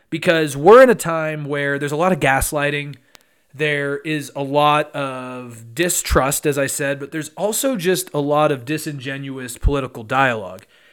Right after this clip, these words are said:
And so I think if you want to actually debate someone or talk with someone in a good way, you need to be able to at least identify what you stand for and where you're coming from. And I guess the reason I bring this up is because I've really bounced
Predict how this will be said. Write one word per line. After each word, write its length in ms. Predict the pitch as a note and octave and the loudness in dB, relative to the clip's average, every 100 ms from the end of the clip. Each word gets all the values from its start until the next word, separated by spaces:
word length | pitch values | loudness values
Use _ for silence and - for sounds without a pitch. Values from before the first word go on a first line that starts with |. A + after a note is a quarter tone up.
| _ | _
And 140 | D#3 | -10
so 140 | - F#3 | -6 -4
I 80 | D#3+ | -4
think 220 | B3 C4+ | -4 -4
if 120 | D#3 | -2
you 80 | G3 | 2
want 180 | G3+ F#3 | 2 2
to 60 | |
actually 300 | D3+ D3+ D3+ | -2 -6 -8
debate 360 | B2 A2 C#3+ D#3+ | -10 -4 -4 -2
someone 560 | G3+ G3+ F#3+ F#3 F3+ - _ _ | 0 0 -2 -6 -8 -14 _ _
or 100 | C#3 | -16
talk 340 | C3 D#3 D#3+ E3 | -8 -2 -2 -2
with 120 | D#3+ | 0
someone 360 | E3+ D3+ D3+ | 0 0 -2
in 80 | C#3+ | -4
a 60 | B2+ | -8
good 320 | A#2+ D#3 B2+ | -4 -4 -2
way, 400 | A#2+ C3 G3+ A3 - | -2 0 0 -4 -10
you 160 | D3 D3+ | -12 -8
need 260 | D3+ G3+ A#3 | -6 -6 -8
to 60 | |
be 180 | A3+ F#3+ | -4 -2
able 340 | E3 D3+ D3+ | -2 -2 -4
to 320 | D3 - E3 D3 | -4 -6 -4 -4
at 100 | C#3 | -4
least 260 | E3+ - | -4 -4
identify 500 | D3+ C#3+ C#3+ C3+ C3+ | -6 -6 -8 -6 -6
what 300 | B2+ B2 B2 | -6 -8 -10
you 100 | A#2+ | -12
stand 420 | A2 - C#3+ D#3 | -14 -6 -2 -2
for 360 | D#3 G#3 G#3+ A3 - _ _ - | -2 0 0 -4 -16 _ _ -8
and 300 | F3+ F3+ D3+ | -6 -4 -2
where 160 | F3+ | 0
you're 140 | F#3 D#3+ | 0 0
coming 340 | F#3+ G#3+ C#3+ | 0 0 0
from. 340 | - A2 G2+ - | -8 -16 -18 -8
And 300 | F#3 F3 D3 _ _ _ _ _ _ _ _ _ - - _ _ | -6 -6 -8 _ _ _ _ _ _ _ _ _ -20 -20 _ _
I 60 | E3 | 0
guess 260 | F#3 A#3+ | 2 2
the 80 | A#3 | 0
reason 220 | A3 G#3 | -2 -2
I 60 | F#3+ | -2
bring 160 | E3+ F#3 | -2 -4
this 160 | D#3+ | -2
up 200 | F#3+ G#3 | -2 -2
is 80 | E3+ | -4
because 320 | D#3+ F#3+ F3 - | -6 -4 -6 -4
I've 260 | B3 E4+ | -6 -4
really 220 | A3 F#3+ E3 | -2 -2 -2
bounced 600 | A#2 C3+ D3+ D3 - | -2 -2 -2 -4 -10